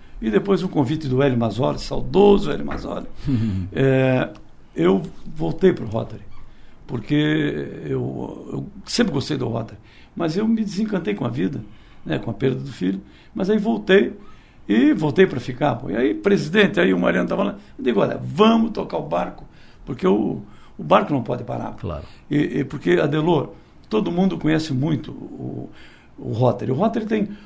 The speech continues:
Speaker 1: um milhão e trezentos mil sócios no mundo. São trinta e quatro mil Rotarys no mundo. E eu vou falar sobre Criciúma.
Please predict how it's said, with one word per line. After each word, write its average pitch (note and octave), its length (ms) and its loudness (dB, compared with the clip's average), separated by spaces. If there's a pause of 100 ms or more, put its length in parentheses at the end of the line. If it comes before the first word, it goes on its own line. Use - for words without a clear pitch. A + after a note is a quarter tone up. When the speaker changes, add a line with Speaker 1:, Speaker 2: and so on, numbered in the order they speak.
(340)
Speaker 1:
um C4+ 140 8
milhão D#3+ 480 4 (180)
e - 80 -4
trezentos F3 920 2
mil F#3+ 460 2 (300)
sócios - 460 0
no C3 120 0
mundo. D3 400 -2 (400)
São D#3+ 240 -2 (220)
trinta A#3+ 340 4
e - 20 2
quatro G3+ 540 -2
mil D#3 480 2 (420)
Rotarys E3 680 -2 (300)
no D3+ 140 0
mundo. E3+ 440 2 (600)
E A#3+ 420 6 (180)
eu A3+ 100 4
vou A#3+ 100 2
falar B3 240 4
sobre A#3+ 360 2
Criciúma. A3 640 2